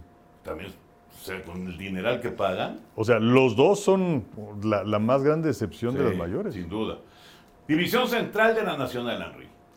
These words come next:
Speaker 1: Cincinnati es líder, pero Milwaukee está medio juego atrás. Pittsburgh se cayó hasta siete, Cachorros siete y medio. Cardenales también decepción, a once juegos en último lugar. ¿Cincinnati aguanta el primer lugar de la división central?
Speaker 2: Yo creo que no.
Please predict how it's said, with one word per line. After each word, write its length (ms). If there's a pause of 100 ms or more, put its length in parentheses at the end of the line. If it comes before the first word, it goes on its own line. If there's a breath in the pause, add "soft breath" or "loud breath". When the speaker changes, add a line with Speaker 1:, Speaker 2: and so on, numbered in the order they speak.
Speaker 1:
Cincinnati 640
es 120
líder, 440 (120)
pero 200
Milwaukee 340
está 180
medio 220
juego 180
atrás. 560 (600 soft breath)
Pittsburgh 360
se 200
cayó 260
hasta 180
siete, 560 (380)
Cachorros 420
siete 300
y 60
medio. 160 (300)
Cardenales 760
también 260
decepción, 540 (220 loud breath)
a 100
once 240
juegos 260
en 220
último 420
lugar. 380 (360 loud breath)
¿Cincinnati 600
aguanta 340
el 80
primer 220
lugar 220
de 80
la 60
división 320
central? 380 (200)
Speaker 2:
Yo 160
creo 120
que 100
no. 220